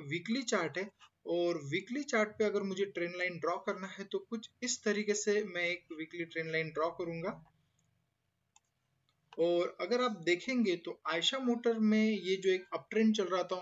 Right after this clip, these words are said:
on a weekly chart पे, ये month of फरवरी के ही कैंडल के साथ में ये weekly trend break हुआ और ना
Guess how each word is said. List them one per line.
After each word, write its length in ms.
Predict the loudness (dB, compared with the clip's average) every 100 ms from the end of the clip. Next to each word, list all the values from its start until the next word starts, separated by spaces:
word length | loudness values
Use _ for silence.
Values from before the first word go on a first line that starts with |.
| -8
on 160 | -8 -6
a 40 |
weekly 300 | -6 -4 -6
chart 280 | -2 -2 -2 -2
पे, 60 | -4 -6 -20 _ -14
ये 460 | -2 2 4 2 -6 _ _ _ _ _ -6
month 240 | 0 4 4
of 120 | 2
फरवरी 480 | 0 2 4 2 2
के 140 | 0
ही 180 | 0 0
कैंडल 360 | 0 -2 0 -2
के 160 | 0 -4
साथ 380 | -2 -4 -4
में 200 | -4 -2
ये 340 | -2 -2 0 0
weekly 320 | 0 -4 -4
trend 280 | -4 -6 -6 0
break 220 | 2 2 0
हुआ 160 | -2 -2
और 340 | -2 -4 -4
ना 100 | -4